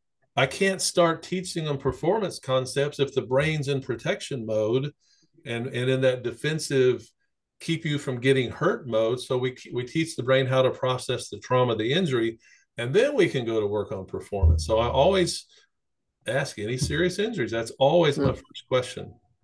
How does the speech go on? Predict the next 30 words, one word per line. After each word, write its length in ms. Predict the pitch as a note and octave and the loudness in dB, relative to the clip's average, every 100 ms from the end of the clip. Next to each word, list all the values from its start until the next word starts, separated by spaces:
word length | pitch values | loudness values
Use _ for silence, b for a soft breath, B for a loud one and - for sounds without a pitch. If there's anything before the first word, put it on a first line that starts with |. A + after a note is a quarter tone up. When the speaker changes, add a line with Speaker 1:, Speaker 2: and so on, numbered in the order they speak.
| _ _ B B - | _ _ B B 0
Speaker 2:
It's 160 | G#3 A#3+ | 2 6
interesting 480 | A#3 B3 - G#3+ F#3 | 6 8 6 8 8
that 100 | F3 | 10
you, 260 | E3+ D3 - | 8 8 4
that 180 | E3 D#3 | 4 6
you, 280 | D#3 C#3 - _ _ | 6 4 -4 _ _
you 120 | F3+ | 0
know, 340 | C#3+ C3+ C3+ C#3 | 4 4 4 2
uh, 280 | C#3+ C3 C3+ D3 | 0 0 -2 -6
that 100 | C3 | -6
you 80 | |
bring 140 | C#3+ D3+ | -4 -2
that 120 | C#3+ | 2
up, 140 | D#3+ | 0
because 680 | D#3 C3 D#3+ D3+ C#3+ C#3 - _ _ - | 0 -2 0 0 0 -4 -12 _ _ -2
uh, 280 | C#3 C#3 | 2 4
one 220 | C#3 F3 G3 | 4 4 2
of 120 | D#3 | 2
the 80 | E3 | -2
things 340 | F#3 E3+ D3 | -2 -2 0
I 100 | D3+ | -2
think 300 | C#3+ E3 - | -2 -6 -4
on 100 | D3+ | -4
the 100 | D3 | -4
psychological 720 | - D#3 D3+ D3 D#3 D#3+ D#3 C#3 | -4 -4 -4 2 2 2 -4 -6
test, 480 | D3 C#3 C3 - | -6 -6 -6 -8
Mike, 320 | C#3+ C3+ C3+ C#3 | -6 -4 -4 2
right, 300 | C#3 C#3+ C#3+ | 4 4 2
is, 440 | D3+ C#3 C3 - C3+ | 0 0 0 -2 -2
uh, 320 | C3+ C3 | -2 -2